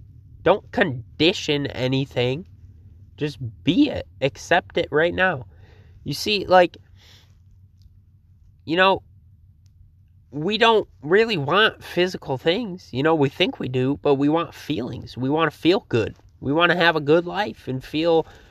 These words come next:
good and have fun in this life.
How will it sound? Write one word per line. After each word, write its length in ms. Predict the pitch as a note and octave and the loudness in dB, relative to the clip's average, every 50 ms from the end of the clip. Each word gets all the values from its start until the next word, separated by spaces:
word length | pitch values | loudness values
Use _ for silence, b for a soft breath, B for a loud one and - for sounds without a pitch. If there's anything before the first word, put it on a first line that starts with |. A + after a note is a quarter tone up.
| b b b b b b - - _ - - - C3+ A#2+ | b b b b b b -20 -20 _ -20 -12 -10 -4 2
good 400 | - D#3 D3+ D#3+ F3 F#3+ F3 - | 4 6 6 6 4 2 -2 -6
and 100 | D#3+ C#3+ | -8 -2
have 260 | D3+ D#3 D#3 D3+ - | 2 4 4 4 4
fun 500 | - - - - C#3+ C#3 C#3 D3 E3 A3 - _ _ _ _ _ _ _ - _ _ _ _ _ _ - _ _ _ _ _ _ _ - | 0 -6 0 2 4 4 4 0 -4 -10 -14 _ _ _ _ _ _ _ -20 _ _ _ _ _ _ -20 _ _ _ _ _ _ _ -8
in 200 | - E3 F3 E3+ | -8 -6 -2 0
this 240 | E3+ D#3+ E3 - | 0 0 0 2
life. 460 | D3+ C#3 C#3+ D3 F3 A3 - - - | 2 2 4 4 2 0 -4 -10 -20